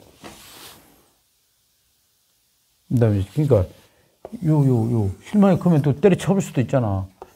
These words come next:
요거 생각해라. 삼, 을사, 병호를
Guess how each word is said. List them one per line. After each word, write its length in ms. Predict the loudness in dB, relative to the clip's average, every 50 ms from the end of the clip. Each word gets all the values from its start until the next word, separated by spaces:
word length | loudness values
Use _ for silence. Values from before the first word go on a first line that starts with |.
| -12 -2 4
요거 640 | 4 6 6 6 4 2 0 0 0 0 0 0 -4 -8 -8
생각해라. 480 | -6 -6 -6 -6 -8 -10 -12 -14 -14 -16 _ _ _ _ _ _ _ _ _ _ _ _ _ _ _ -20 -20 -18 -16
삼, 340 | -6 0 0 0 0 0 -4 -6 -10 -12 -12 -14 -20 _ _ _ _ _ _ _ _ _ _ _ _ -20 -18 _ -12 -2 2 6
을사, 680 | 6 8 8 6 4 2 0 0 2 4 4 2 2 -2 -8 -12 -16 -20 _ _ _ -18 -18 -16 -14 -16 -16 -16 -16 _ -20 -20 -20 _ _
병호를 600 | -2 0 2 4 4 4 4 2 2 2 2 0